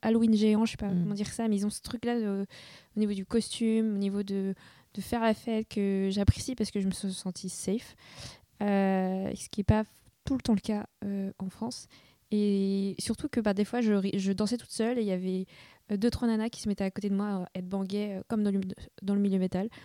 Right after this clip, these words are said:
Speaker 1: on headbanguait ensemble et, euh, en mode, « Ah, comment tu vas ? » et cetera. Et en fait, c'est, j'adore ce, ce, cette, euh, cette vibes. Donc, euh, voilà, si un jour, euh,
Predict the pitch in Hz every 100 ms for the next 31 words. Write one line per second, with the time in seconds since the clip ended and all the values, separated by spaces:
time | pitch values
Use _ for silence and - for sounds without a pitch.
0 | - - 214 190 196 196 190 - 214 233
1 | 202 180 180 - - - 208 196 285 381
2 | 370 349 285 311 330 294 233 247 277 220
3 | 196 247 - 202 185 180 247 226 214 196
4 | - - - - - 190 190 - - -
5 | - - 196 196 220 254 208 190 190 -
6 | 196 196 220 185 - - - 196 202 190
7 | 208 220 214